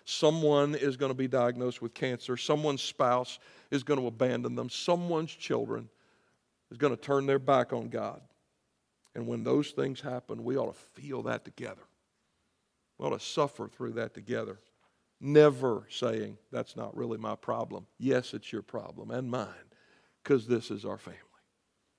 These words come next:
Here's the thing. Unity is necessary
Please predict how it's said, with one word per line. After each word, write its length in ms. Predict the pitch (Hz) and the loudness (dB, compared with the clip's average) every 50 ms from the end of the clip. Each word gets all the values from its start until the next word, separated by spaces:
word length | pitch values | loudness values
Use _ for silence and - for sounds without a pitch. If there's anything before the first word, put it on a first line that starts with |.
| _ _ - | _ _ 0
Here's 200 | 131 156 160 139 | 2 2 2 2
the 60 | 139 | -2
thing. 240 | - 135 113 - - - _ _ _ _ _ _ _ _ _ _ _ _ _ - | -2 -2 -2 -2 -2 -14 _ _ _ _ _ _ _ _ _ _ _ _ _ -16
Unity 600 | - 110 120 151 180 190 170 139 113 107 107 110 | -6 2 4 6 8 8 6 6 4 2 2 2
is 240 | - - 117 107 107 | 2 -2 -6 -8 -6
necessary 840 | 110 117 120 131 139 - - 110 - - 117 101 98 98 95 98 104 | -4 -2 -2 -2 -2 -4 -10 -12 -10 -6 -6 -4 -4 -4 -6 -8 -12